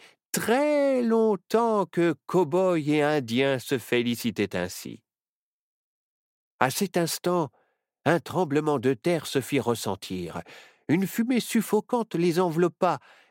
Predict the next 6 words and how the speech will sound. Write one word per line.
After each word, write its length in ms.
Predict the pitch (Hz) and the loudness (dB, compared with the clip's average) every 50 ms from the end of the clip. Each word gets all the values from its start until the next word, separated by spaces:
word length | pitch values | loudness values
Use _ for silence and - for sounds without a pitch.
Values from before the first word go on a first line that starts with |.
| _ _ | _ _
puis 300 | - - 165 185 180 165 | -6 -4 0 2 2 2
un 140 | 156 156 151 | 2 0 0
vent 280 | 131 117 147 151 143 120 | -2 -2 -2 -2 -2 -2
glacial 720 | 101 101 107 143 151 147 - - - - 165 170 151 120 95 | -2 -2 -2 -2 -2 -2 -4 -8 -4 -4 -2 -2 -2 -4 -6
se 180 | - - 123 | -6 -4 -4
leva. 460 | 117 107 92 85 87 85 69 - - | -2 -2 -4 -4 -6 -10 -10 -12 -16